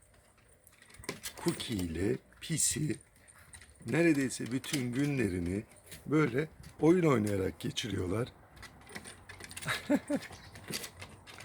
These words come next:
Şu hale bakar mısınız? Yumak oluyorlar, yumak. Pisi'nin en sevdiği şey Cookie'nin kuyruğunu yakalamak.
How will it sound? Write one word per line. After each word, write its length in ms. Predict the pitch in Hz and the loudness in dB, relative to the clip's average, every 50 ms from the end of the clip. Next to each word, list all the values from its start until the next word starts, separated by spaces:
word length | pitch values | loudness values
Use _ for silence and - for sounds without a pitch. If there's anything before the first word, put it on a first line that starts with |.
| - - - - - - - - | -12 -12 -12 -14 -16 -18 -16 -14
Şu 240 | - - 190 151 135 | 0 0 2 4 6
hale 340 | 151 139 127 113 107 101 95 | 8 8 8 8 6 4 2
bakar 340 | 104 - - - 120 120 | 0 2 4 6 6 6
mısınız? 440 | 117 107 98 90 90 90 90 85 82 90 | 6 4 2 2 0 0 0 -2 0 2
Yumak 400 | 101 117 135 147 156 147 - - | 4 6 8 10 8 8 8 6
oluyorlar, 500 | 113 101 95 95 90 87 87 87 85 85 | 0 0 0 0 -2 -4 -6 -6 -6 -4
yumak. 560 | 82 90 98 101 104 104 101 92 - - - - - - - _ - - - - - - - - - - - - - - - - - - - - - - - - - - - - _ - - - - - | 0 0 2 2 2 2 0 -2 -4 -10 -18 -20 -20 -20 -20 _ -20 -20 -18 -18 -16 -16 -16 -16 -16 -16 -18 -18 -18 -16 -16 -16 -16 -18 -18 -20 -20 -20 -20 -20 -20 -20 -20 -20 _ -20 -20 -18 -4 -2
Pisi'nin 400 | 190 175 - - 160 139 131 143 | -2 0 0 0 2 2 4 6
en 160 | 165 196 202 | 6 6 6
sevdiği 500 | 190 - - 143 120 95 82 90 87 82 | 6 4 4 4 4 4 2 0 -2 0
şey 320 | - - 101 131 165 202 - - - - - - - - - - - - - - - - - - - - | 0 2 2 4 2 2 -2 -8 -16 -20 -20 -20 -20 -20 -20 -20 -20 -20 -20 -20 -20 -20 -20 -18 -14 -6
Cookie'nin 500 | - 196 165 - - 151 139 170 233 294 - - | -4 -4 -2 -2 -2 -2 0 0 0 -2 -4 -10
kuyruğunu 480 | - - 196 196 190 170 180 180 165 165 | 2 6 6 8 8 8 6 6 6 6
yakalamak. 720 | 160 135 98 - - - 90 90 85 107 190 208 - - | 6 4 4 2 0 -2 0 0 0 -2 -2 -4 -6 -14